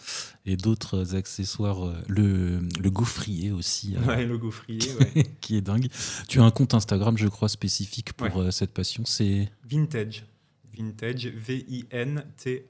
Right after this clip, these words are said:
Speaker 2: H A G E S. Et là, il y a vraiment tout un tas de photos, euh,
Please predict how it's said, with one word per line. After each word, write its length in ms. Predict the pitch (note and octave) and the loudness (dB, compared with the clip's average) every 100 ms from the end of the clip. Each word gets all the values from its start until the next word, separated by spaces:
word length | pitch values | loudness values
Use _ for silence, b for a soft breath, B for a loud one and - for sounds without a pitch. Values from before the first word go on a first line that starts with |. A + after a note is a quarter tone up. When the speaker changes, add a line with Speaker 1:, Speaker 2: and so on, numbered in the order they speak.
| - | -8
Speaker 2:
H 380 | B2 C3+ - - - | -6 -6 -8 -12 -8
A 240 | B2 A#2+ - | -8 -8 -12
G 320 | A#2+ A2+ B2 A#2+ | -8 -8 -8 -10
E 80 | A#2 | -10
S. 480 | B2 C#3+ D3 - - - | -6 -4 -4 -6 -10 -12
Et 100 | A2 | -6
là, 160 | A2 | -4
il 60 | B2+ | -4
y 20 | |
a 40 | G#2+ | -4
vraiment 320 | G2+ G#2 A2+ | -6 -6 -8
tout 160 | A#2 - | -10 -14
un 100 | F#2+ | -12
tas 120 | F#2+ | -12
de 80 | F#2 | -14
photos, 540 | - G2 G#2+ A2 G#2 | -18 -14 -10 -10 -10
euh, 100 | F#2 | -12